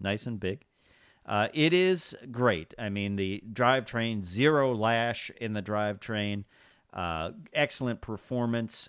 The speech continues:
uh, on the highway. We did a lot of highway driving with this. Um, fine in the rain with all-wheel drive. Uh,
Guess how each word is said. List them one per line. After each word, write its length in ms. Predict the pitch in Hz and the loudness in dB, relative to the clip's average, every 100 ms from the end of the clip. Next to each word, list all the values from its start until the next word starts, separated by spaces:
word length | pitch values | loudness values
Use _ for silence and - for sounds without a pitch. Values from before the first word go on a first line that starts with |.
| - | -8
uh, 220 | 95 87 - | -6 -6 -6
on 200 | 98 87 | -6 -6
the 80 | 78 | -6
highway. 440 | 113 110 107 107 | -4 -2 -2 -4
We 100 | 98 | -4
did 100 | 90 | -6
a 40 | |
lot 120 | 85 80 | -6 -6
of 60 | |
highway 560 | 98 107 98 98 95 101 98 | -2 -2 0 0 -2 -4 -4
driving 460 | 101 95 95 95 | -2 0 -2 -4
with 160 | 92 - | -4 -4
this. 320 | 98 92 - _ _ _ _ - | -6 -6 -12 _ _ _ _ -10
Um, 580 | 90 87 85 80 80 - _ - | -6 -4 -4 -4 -8 -12 _ -20
fine 500 | - - 110 104 107 | -12 -4 -2 0 -2
in 180 | 107 101 | -4 -4
the 100 | 92 | -2
rain 460 | 98 110 110 110 107 | -2 0 0 -2 -4
with 180 | 95 | -6
all-wheel 540 | - 104 101 101 98 95 | -2 0 0 -2 -4 -4
drive. 520 | 95 98 95 104 104 _ _ _ _ - | -4 -2 -2 -4 -10 _ _ _ _ -10
Uh, 540 | 80 78 76 76 | -6 -6 -6 -8